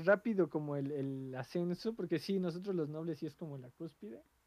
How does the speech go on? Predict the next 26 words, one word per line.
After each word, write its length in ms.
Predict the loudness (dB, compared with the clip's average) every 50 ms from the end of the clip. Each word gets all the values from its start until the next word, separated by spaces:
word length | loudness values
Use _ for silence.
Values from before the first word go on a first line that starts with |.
| _ _ _ _ _ _ _ _ _ _
pero 260 | 6 6 6 6 6
también 440 | 4 4 4 4 6 6 6 6 6
el 140 | 6 4 4
declive 460 | 2 0 0 4 6 8 8 8 8
es 120 | 6 4 2
también 340 | -2 -2 -2 -2 -2 -4
muy 260 | -2 -2 -2 0 0 0
rápido, 460 | 2 2 0 0 0 -2 -4 -4 -4
¿no? 260 | -8 -10 -10 -10 -4
Fue 380 | 2 4 4 6 6 4 0 0 -4 -2 2
como 140 | 4 4 4
la 100 | 4 2
siguiente 420 | 4 4 6 6 8 8 8 8
película 480 | 8 8 6 4 4 4 4 6 6 4
y 60 | 4
ya, 260 | 0 0 0 -2 -4 _ _ _ _ _ _ _ _ _ _ _ _
nada 140 | 0 2 4
más 180 | 4 4 2 4
fue, 400 | 6 6 6 8 6 6 4 2 -2 -6 _ _ _ _ _ _ _ _ _ _ _ _ _ _ _ _ _ _ 4
fue 160 | 8 10 10
algo 220 | 12 12 10 10
de 120 | 10 8 6
una 220 | 6 4 2 2
sola 280 | 2 2 2 2 2 2
vez 220 | 0 0 -2 -4
prácticamente. 840 | -8 -12 -14 -12 -12 -14 -16 -16 -16 -16 -16 -18 -18 -18 -20 -20